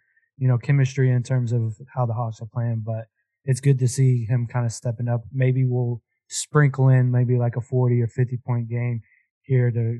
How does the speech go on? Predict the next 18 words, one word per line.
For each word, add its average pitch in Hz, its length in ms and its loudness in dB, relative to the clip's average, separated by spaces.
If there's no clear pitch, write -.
to 113 100 -10
come, 120 540 -2
and 110 360 -4
they 113 100 -2
might 110 340 -4
get 131 160 2
those, 123 260 0
those 127 220 4
wheels 123 300 2
clicking. 131 420 -2
But 120 200 -4
this 151 200 0
week, 147 260 0
I'm 147 140 6
gonna 147 180 8
take 139 220 2
Luka, 156 540 4
and 131 540 2